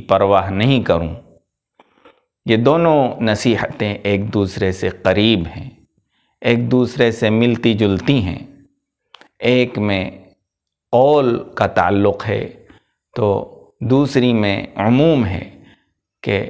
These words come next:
कौल हो या फ़ेल हो, जो अल्लाह को पसंद है वो काम करना है, और जो अल्लाह को पसंद नहीं है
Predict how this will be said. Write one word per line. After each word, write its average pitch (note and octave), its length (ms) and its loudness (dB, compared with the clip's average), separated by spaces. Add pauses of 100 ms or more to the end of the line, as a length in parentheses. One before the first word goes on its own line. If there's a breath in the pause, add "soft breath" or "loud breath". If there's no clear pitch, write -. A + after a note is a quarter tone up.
(440)
कौल D3+ 380 4
हो C#3 240 2
या G#2 180 2
फ़ेल F#2 400 -2
हो, - 160 -14 (760)
जो B2 120 0
अल्लाह A#2 460 2
को B2 140 0 (100)
पसंद E3 460 0
है D#3+ 160 0 (840)
वो G#2 300 2
काम F2 300 0
करना F#2 380 -2
है, D3 280 -6 (500 loud breath)
और A#2 100 2
जो A#2+ 160 0
अल्लाह A#2+ 400 2
को A#2+ 160 0
पसंद B2 480 2
नहीं C#3+ 320 2
है D#3+ 160 0